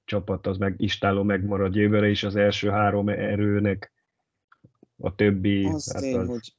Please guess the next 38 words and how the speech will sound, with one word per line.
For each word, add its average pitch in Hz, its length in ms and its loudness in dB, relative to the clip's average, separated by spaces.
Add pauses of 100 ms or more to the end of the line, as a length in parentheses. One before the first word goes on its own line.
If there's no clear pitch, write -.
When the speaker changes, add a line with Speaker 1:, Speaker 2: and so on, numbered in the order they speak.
(140)
Speaker 2:
az 117 260 -14
igazából 117 340 -2
Speaker 1:
az 110 80 2
Speaker 2:
tényleg 113 340 -8
tény, 113 280 -4
hogy 110 120 -10
az, 107 160 -8
az 104 120 -10
első 110 320 -8
három 107 240 -10
az 107 180 -14
úgy 107 80 -8
be 104 160 -6
van 135 140 -2
betonozva, 131 680 -4 (320)
és 117 260 4
Speaker 1:
Így 113 80 6
Speaker 2:
a 107 100 4
Speaker 1:
van, 110 120 -4
Speaker 2:
negyedik 117 380 2
Speaker 1:
így - 80 -8
Speaker 2:
helytől 107 520 0
Speaker 1:
van. 117 80 0
Speaker 2:
kezdve, 120 380 2 (300)
negyediktől 131 560 2
egészen 120 380 0
a 120 40 -2
nyolcadik 113 480 -2
helyig, 107 300 0 (720)
öm, 107 800 -4 (300)
lehet 113 240 -2
itt 104 120 -8
tippelgetni. 104 800 -4 (560)
Meg 113 140 -2
igazából 113 340 2
az - 80 -4
tényleg, 110 380 0
öm, 110 720 0